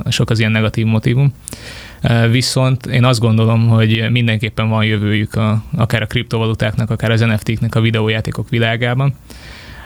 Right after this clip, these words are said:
Ö, én tényleg hiszek abban, hogy, ö, lehet valamilyen pénzt keresni, és valamilyen, ö, saját gazdasági ökoszisztémát kialakítani a videójátékok rajongói között.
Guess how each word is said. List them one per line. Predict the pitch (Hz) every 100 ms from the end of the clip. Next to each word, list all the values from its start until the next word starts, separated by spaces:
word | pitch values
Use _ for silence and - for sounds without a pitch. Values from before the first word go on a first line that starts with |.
| -
Ö, | 117 113 113 113 120
én | - - 123 110 - - -
tényleg | - 123 110
hiszek | - 113 113
abban, | 113 110 110
hogy, | 110 113
ö, | 110 110 113 107 -
lehet | 113 113 110
valamilyen | 117 113 110 104
pénzt | 127 127
keresni, | - 123 -
és | 120
valamilyen, | - 117 110 110 110 110 110 - -
ö, | 113
saját | 113 - 120 107 110 113 - 107
gazdasági | 113 117 107 - 110
ökoszisztémát | 110 107 110 85 - 110 107
kialakítani | - 113 110 104 110 110 110
a | 110
videójátékok | 110 107 107 107 107 - 107 113 107 - -
rajongói | 127 113 107 107 107 110
között. | - 120 139 -